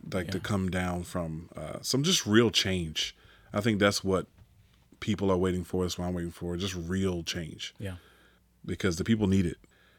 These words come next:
Speaker 1: Yeah. You have any more questions, or did we, did we touch on everything that we did?
Speaker 2: I think, yeah, based on our, just, like, even this is our interpretation of the, the information that we got.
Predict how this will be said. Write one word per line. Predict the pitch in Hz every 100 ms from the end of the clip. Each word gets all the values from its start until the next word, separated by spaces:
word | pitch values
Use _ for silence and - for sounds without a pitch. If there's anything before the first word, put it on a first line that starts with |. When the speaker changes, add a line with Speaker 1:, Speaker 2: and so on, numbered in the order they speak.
| _ -
Speaker 1:
Yeah. | 101 95
You | 101
have | 131
any | 127
more | 120 113
questions, | - 120 - 127 127 - -
or | 101 95 92 - - -
did | 98
we, | 113 110 -
did | 104
we | 104 113
touch | - 117 123
on | 123
everything | 117 117 127
that | 123
we | 123
did? | 123 - - _ -
Speaker 2:
I |
think, | - 180 196 - -
yeah, | 117 107 101 101 107 - -
based | 127 120
on | 117
our, | 107 101
just, | - -
like, | - - -
even | 143 120 113
this | 107
is | 107 98 - -
our | 107
interpretation | 101 - 101 104 104 98 101
of | 101 107
the, | 104 90 92 95 -
the |
information | 98 - 98 98 104
that | 92
we | 92
got. | 98 95 92